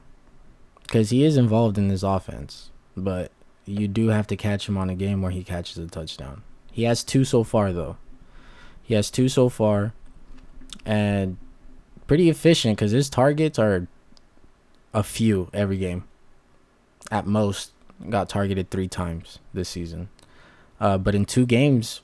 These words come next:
two different games, he scored a touchdown. So they do feel comfortable, you know, in that red zone area, um, calling a play for Will Dissly. Uh, you could, you just <laughs> gotta get lucky. And, yeah,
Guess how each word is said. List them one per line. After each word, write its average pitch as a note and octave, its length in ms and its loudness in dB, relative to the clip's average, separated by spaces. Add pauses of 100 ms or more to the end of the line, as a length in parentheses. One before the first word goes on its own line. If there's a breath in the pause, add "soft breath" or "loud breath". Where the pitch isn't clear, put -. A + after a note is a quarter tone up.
(340)
two B2 140 0
different A#2 280 4
games, A#2+ 240 4
he A2 80 -2
scored A#2 240 -4
a A#2 40 -10
touchdown. G#2 480 -6 (600 loud breath)
So G#2+ 180 0
they G#2+ 140 2
do C3+ 200 4
feel E3+ 200 4
comfortable, G#2+ 680 0 (340)
you G#2+ 140 -2
know, G2+ 300 -2 (140)
in A2 140 0
that G#2+ 180 4
red A2+ 240 4
zone B2+ 240 6
area, C3 480 4 (680 soft breath)
um, F#2+ 560 0 (220)
calling A2+ 280 2
a A2+ 60 2
play A#2 260 2
for G#2+ 140 -4
Will G2+ 160 0
Dissly. G2 440 -4 (1400)
Uh, F#2+ 160 -4
you E2+ 180 -6
could, - 180 -14 (720)
you G2+ 100 -4
just F#2+ 200 -4
<laughs> - 20 -10
gotta G#2+ 260 2
get G2+ 200 2
lucky. F#2+ 540 -4
And, F#2+ 400 -4
yeah, G2+ 280 0